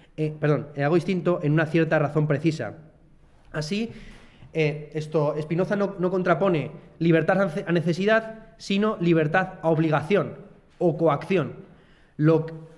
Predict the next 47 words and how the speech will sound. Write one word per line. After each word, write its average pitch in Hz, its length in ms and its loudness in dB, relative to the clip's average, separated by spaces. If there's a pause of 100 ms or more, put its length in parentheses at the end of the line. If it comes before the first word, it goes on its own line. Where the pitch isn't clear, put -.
(100)
la, 147 360 0
las 143 460 -2
causas 190 420 2
libres 214 400 2
no 156 80 -2
son 170 120 -2
aquellas, 175 460 -2 (380)
no 156 100 -2
so-, 151 180 -8
son 185 120 -2
aquellas 196 260 0
que 185 100 -6
se 170 120 2
determinan 170 440 0
a 156 60 -2
sí 165 140 -2
mismas, 143 400 -6 (380)
¿bien? 180 420 -6 (840)
Mientras 160 280 2
que 170 100 -2
las 147 140 0
causas 185 360 2
ne-, 165 220 -2
que - 80 -8
están 175 360 0
obligadas, 196 680 0 (540)
no, 165 300 2
que 143 180 -2
son 160 240 0
no 175 80 4
libres, 208 420 0 (420)
son 170 140 -2
aquellas 180 300 0
que 185 80 2
no 170 80 2
se 180 80 0
determinan 170 400 0
a 147 40 0
sí 185 120 -4
mismas, 190 240 -2
sino 175 120 0
que 151 60 0
están 160 300 -2
determinadas 165 540 -2
por 151 200 -2
causas 160 300 -2
previas. 131 480 0